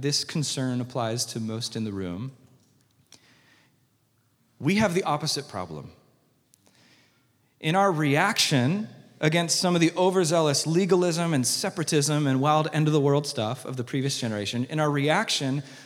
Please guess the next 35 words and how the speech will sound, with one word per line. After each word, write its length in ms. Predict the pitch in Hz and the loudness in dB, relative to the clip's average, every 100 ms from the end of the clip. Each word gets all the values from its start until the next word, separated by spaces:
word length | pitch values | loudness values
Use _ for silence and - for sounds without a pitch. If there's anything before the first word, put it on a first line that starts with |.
| - | -10
we're 140 | 139 170 | -4 0
now 300 | 180 160 - | 0 0 0
overreacting 1080 | 180 214 214 233 165 123 104 101 - 117 123 | 4 4 6 4 4 2 -2 -4 -6 -4 -4
and 140 | 160 143 | -2 -2
the 40 | |
pendulum's 640 | 139 - 185 180 185 165 - | -2 -4 -4 -2 -2 -2 -4
swinging 640 | - - 196 190 147 143 - - | -6 -4 -2 0 -2 -4 -8 -8
and 180 | 143 156 | -6 -6
overemphasizing 1120 | 139 175 190 185 185 185 175 170 165 151 160 | -2 0 2 0 -2 -2 -2 0 0 0 -2
this 460 | 156 147 - - - - | -2 -2 -6 -10 -18 -8
passive, 840 | - 180 170 - 175 165 147 - | -6 -4 -4 -6 -4 -4 -4 -8
positive 760 | - - 156 151 165 151 151 147 | -14 -10 -4 0 0 0 0 -2
view 380 | 127 135 135 135 | -2 -4 -2 -2
of 260 | 135 127 120 | -4 -6 -6
the 60 | |
world 400 | 110 131 135 123 120 - - | -6 -2 -2 -2 -6 -16 -4
and 140 | 151 | 0
ignoring 800 | 156 127 135 135 139 160 185 160 | 2 2 2 4 4 2 0 -2
the 80 | 123 | -2
negative 360 | 104 98 98 | -4 -6 -8
sense 260 | 92 101 - | -8 -8 -10
in 60 | 98 | -10
the 60 | |
scriptures. 540 | 90 95 - - - - _ _ _ _ _ _ - - - _ _ | -10 -12 -14 -16 -18 -20 _ _ _ _ _ _ -20 -20 -20 _ _
Like, 140 | 143 156 | 0 2
we 140 | 220 | 4
love 340 | 214 208 269 240 | 8 8 8 2
the 80 | |
stuff 260 | - 202 190 | 0 2 0
in 60 | 170 | 0
the 60 | |
Bible 400 | 143 143 160 170 | 2 2 2 -2
about 460 | 151 143 135 127 - | 0 2 2 0 -6
creation 500 | - 156 175 175 170 | 0 2 4 2 -2
care 540 | - 147 135 196 - | -2 -2 0 -4 -6